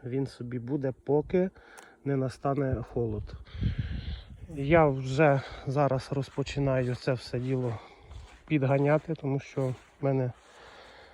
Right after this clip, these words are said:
Велика плантація, більше ста форм, е, винограду посаджено на саджанцях, тому я вже розпочав це все діло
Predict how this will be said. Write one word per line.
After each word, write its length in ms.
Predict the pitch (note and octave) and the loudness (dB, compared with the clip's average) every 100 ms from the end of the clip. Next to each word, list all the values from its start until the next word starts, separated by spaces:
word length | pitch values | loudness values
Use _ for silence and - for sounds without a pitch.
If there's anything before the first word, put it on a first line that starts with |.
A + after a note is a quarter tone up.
| - - - | -20 -18 -2
Велика 420 | C#3+ C#3+ B2 B2+ | 2 2 2 -4
плантація, 680 | - C3+ D#3 E3+ - C3+ | -2 0 2 2 2 0
більше 300 | C#3 C3 - | 2 -2 -4
ста 360 | B2 - C#3+ A#2 - - - - - - - - _ - - - - - - - - - | -8 0 2 2 -4 -10 -10 -12 -18 -20 -20 -20 _ -20 -20 -20 -18 -20 -18 -18 -16 2
форм, 320 | D#3 C3+ C3 A#2+ - D#3 | 4 4 2 -2 -8 -6
е, 280 | C3+ C3+ | 0 0
винограду 520 | C3 C3 C3+ D#3 E3 D3 | 2 2 4 6 6 4
посаджено 560 | C#3 - C3+ B2+ C3+ | 0 -2 -2 -2 -2
на 120 | B2+ | -2
саджанцях, 580 | B2+ C#3+ B2+ C3 - B2+ | 0 0 0 -2 -4 -8
тому 260 | - B2+ B2+ | -6 -2 0
я 100 | B2 | -2
вже 300 | A#2 C#3 D#3+ - - - - - - - | 0 0 0 -4 -20 -20 -20 -20 -20 -12
розпочав 720 | B2+ C3+ - C#3 - C#3 C#3+ | -2 -2 -2 -4 0 2 2
це 160 | - B2+ | 0 -4
все 420 | - - C#3 C#3 | -4 -4 2 2
діло 480 | A#2+ C3+ C3+ C3 | 2 0 2 2